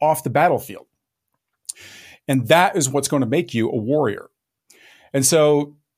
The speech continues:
this first story that I wanna talk with you about, well, before I tell you more about this leader and how these lessons apply, I need to give you a little backstory in Jeff Anderson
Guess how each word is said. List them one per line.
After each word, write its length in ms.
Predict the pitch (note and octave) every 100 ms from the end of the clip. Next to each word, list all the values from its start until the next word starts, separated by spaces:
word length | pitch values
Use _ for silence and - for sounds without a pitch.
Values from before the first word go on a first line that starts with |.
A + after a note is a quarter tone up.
| _ _
this 160 | D#3 D3
first 300 | - A3+ -
story 520 | F#3+ G3+ A2 G#2+ A#2 - -
that 80 | B2
I 40 |
wanna 160 | C3 C3
talk 260 | E3 F#3+
with 100 | C3+
you 100 | G2+
about, 420 | F#2+ F#2 F#2 - _ _ _ _ _ _ _ _ _ - - _ -
well, 320 | E3 C3+ - -
before 400 | D#3 - G3+ G#3+
I 160 | D3+ C3 -
tell 200 | - F3
you 100 | D#3+
more 180 | C3 C#3
about 220 | A#2+ A#2
this 180 | A2 -
leader 360 | G2+ E2+ A2 A#2+ _ _ _ -
and 100 | A2
how 120 | C3
these 160 | C3 A#2+
lessons 300 | A#2 B2+ A2
apply, 360 | - C3+ A2+
I 40 | A#2+
need 140 | G#3
to 60 | F3+
give 120 | F3
you 80 | E3
a 40 |
little 200 | E3 E3
backstory 800 | B2+ C3 - D3 C3+ C3 B2+ B2+ - - - - - _ _ _ _ _
in 160 | C3+ B2+
Jeff 240 | B2 A#2
Anderson 460 | A2 F#2+ - -